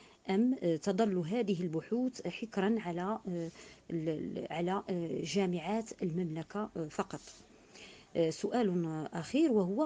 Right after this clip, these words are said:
هل لديكم جهات في العالم العربي تتواصلون معها في إطار تبادل، آه، الخبرات ال-، العلمية وتشجيع البحث العلمي في الجامعات، آه، العربية؟ شكرًا لكم سيد قناص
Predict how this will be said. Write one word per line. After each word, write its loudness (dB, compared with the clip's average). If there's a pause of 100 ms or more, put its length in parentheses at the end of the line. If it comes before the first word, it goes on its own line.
هل 2
لديكم 4
جهات 4
في 6
العالم 2
العربي 2
تتواصلون 2
معها -2 (300)
في 2
إطار -2
تبادل، 0 (340)
آه، 0
الخبرات 0 (300)
ال-، 4
العلمية 2 (360)
وتشجيع 0
البحث -4
العلمي 0 (200)
في -2
الجامعات، -2 (380)
آه، -6
العربية؟ -4 (320)
شكرًا -2
لكم -4
سيد -2
قناص -4